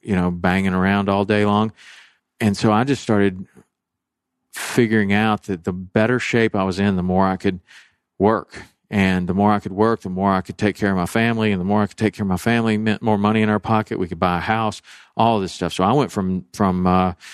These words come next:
not being able to make it through a week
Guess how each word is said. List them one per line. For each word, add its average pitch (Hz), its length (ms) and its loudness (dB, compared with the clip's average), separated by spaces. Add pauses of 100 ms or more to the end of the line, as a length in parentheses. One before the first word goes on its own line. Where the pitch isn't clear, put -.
(140)
not 117 220 0
being 110 240 2
able 101 260 0
to 92 320 0
make 101 260 0
it 98 160 -4
through 95 500 2 (460)
a 95 120 2
week 113 420 2